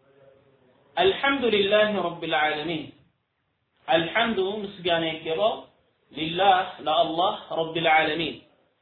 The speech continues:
የዓለማት ጌታ ለሆነ ይላል። እ፣ ትንሽ ፈጠን ልንል እንችላለን። ግልጽ ነኝ አይደል?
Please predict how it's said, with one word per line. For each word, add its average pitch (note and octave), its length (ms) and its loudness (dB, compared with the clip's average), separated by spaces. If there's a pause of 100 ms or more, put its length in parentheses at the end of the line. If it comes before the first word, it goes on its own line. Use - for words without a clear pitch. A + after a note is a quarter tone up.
(140)
የዓለማት E3 580 0
ጌታ D3+ 260 -10 (340)
ለሆነ C#3+ 380 -12
ይላል። C3 220 -14 (1300)
እ፣ B2+ 100 -20 (1400)
ትንሽ E3 300 -10
ፈጠን E3 380 -8
ልንል E3 360 -4
እንችላለን። A#2 500 -8
ግልጽ D3 220 -8
ነኝ D#3 160 -6
አይደል? E3 200 -4